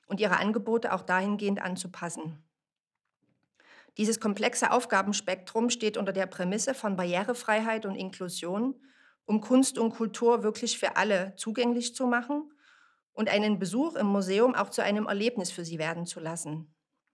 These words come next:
Das klingt nach einer großen Herausforderung und für die Umsetzung nach keiner leichten Aufgabe.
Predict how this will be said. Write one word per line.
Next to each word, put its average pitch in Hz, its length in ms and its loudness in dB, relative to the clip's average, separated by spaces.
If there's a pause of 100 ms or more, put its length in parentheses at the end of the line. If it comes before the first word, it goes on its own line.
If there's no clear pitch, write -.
(140)
Das - 220 -6
klingt 269 280 2
nach 233 140 2
einer 196 200 2
großen 233 380 0
Herausforderung 202 1120 -2 (360)
und 196 120 -8
für 214 80 -2
die 202 100 -2
Umsetzung 247 580 2
nach 220 160 0
keiner 208 280 0
leichten 190 400 -2
Aufgabe. 160 760 -8